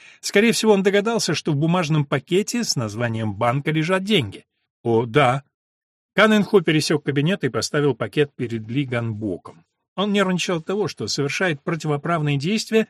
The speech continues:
на глазах у стража порядка и двигался скованно, как робот.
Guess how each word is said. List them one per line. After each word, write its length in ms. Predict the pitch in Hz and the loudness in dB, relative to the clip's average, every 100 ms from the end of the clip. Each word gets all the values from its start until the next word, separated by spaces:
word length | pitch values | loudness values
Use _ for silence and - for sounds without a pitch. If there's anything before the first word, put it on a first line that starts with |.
| - | 0
на 160 | 190 | 0
глазах 440 | 185 180 151 196 196 | 2 0 2 0 0
у 60 | |
стража 420 | 175 - 185 160 175 | -2 0 0 0 -2
порядка 460 | 196 180 113 - | -2 -2 -2 -6
и 60 | 90 | -4
двигался 480 | 113 175 160 - - | 0 2 2 0 -4
скованно, 500 | - 143 160 175 180 | 2 2 2 0 -2
как 220 | 175 - | -6 -6
робот. 340 | 131 82 - | -6 -8 -12